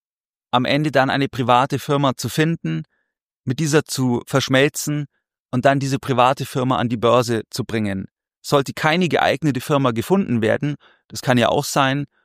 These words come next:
dann müssen die Initiatoren das Geld an die Investoren zurückgeben. Für die Investoren ist es also auch eine Möglichkeit, Kapital zu parken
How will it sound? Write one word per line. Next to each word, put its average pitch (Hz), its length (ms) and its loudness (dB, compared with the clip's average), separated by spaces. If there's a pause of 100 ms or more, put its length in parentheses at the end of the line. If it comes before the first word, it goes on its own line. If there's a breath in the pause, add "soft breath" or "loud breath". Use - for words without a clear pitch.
(300)
dann 131 140 2
müssen 151 240 0
die 131 80 -2
Initiatoren 139 600 2
das 123 160 -2
Geld 127 320 2
an 127 120 0
die 120 80 -2
Investoren 123 760 -2
zurückgeben. 113 640 -4 (420)
Für - 120 -4
die 127 100 -2
Investoren 156 680 2 (360)
ist 156 140 0
es 180 120 -2
also 143 280 2
auch 139 220 2
eine 147 180 2
Möglichkeit, 151 800 -2 (340)
Kapital 143 640 0
zu - 180 -8
parken 143 640 -2